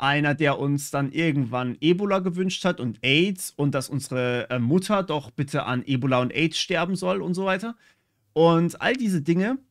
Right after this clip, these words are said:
ähm, haben uns dann irgendwann so sehr genervt, dass, <laughs> dass mein Kollege damals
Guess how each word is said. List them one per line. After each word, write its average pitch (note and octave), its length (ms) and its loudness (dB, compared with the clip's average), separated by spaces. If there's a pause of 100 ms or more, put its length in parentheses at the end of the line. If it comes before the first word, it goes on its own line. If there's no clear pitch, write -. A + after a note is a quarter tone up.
(380)
ähm, E3 400 0
haben G#3 260 2
uns E3 160 -6
dann F3+ 160 -2
irgendwann G#3+ 360 -2
so F3 340 -2
sehr A3+ 200 0
genervt, G#3 520 -2 (440)
dass, F3 280 2 (500)
<laughs> G3+ 500 0
dass E3 140 -4
mein F3+ 160 4
Kollege F#3+ 340 2
damals D#3 480 0